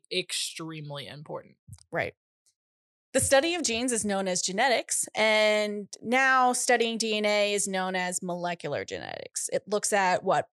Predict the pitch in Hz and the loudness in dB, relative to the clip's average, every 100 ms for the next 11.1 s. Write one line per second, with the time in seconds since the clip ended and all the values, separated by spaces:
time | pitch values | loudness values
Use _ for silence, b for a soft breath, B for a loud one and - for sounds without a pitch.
0 | - 269 285 285 - 247 240 226 220 214 | 2 2 4 0 0 0 0 2 0 0
1 | 208 - 208 202 196 196 190 - 208 196 | -2 2 4 4 4 2 -2 -2 0 2
2 | 190 185 180 156 147 170 175 170 175 - | 0 -2 -4 -4 -6 -8 -4 -4 -6 -10
3 | - - 180 220 247 - 233 214 208 208 | -10 -10 -4 -2 -2 -2 -2 0 -2 -4
4 | - 196 196 190 185 - 180 185 226 226 | -4 -4 -4 -4 -6 -4 -2 -2 -2 -4
5 | 208 - 160 151 - - 82 - 64 65 | -4 -4 -4 -4 -6 -8 -8 -8 -10 -10
6 | 62 - - 175 - 170 - 147 - 202 | -10 -12 -12 -14 -12 -10 -8 -8 -8 -8
7 | 180 170 160 - - - - 170 - 170 | -6 -6 -4 -4 -4 -8 -10 -8 -8 -10
8 | 160 131 113 82 80 - - - - _ | -10 -8 -8 -10 -14 -14 -14 -16 -18 _
9 | - - - - - - B B _ - | -8 -6 -6 -6 -6 -6 B B _ -6
10 | - 226 214 233 277 277 262 247 240 - | 0 2 4 4 2 2 2 2 0 -6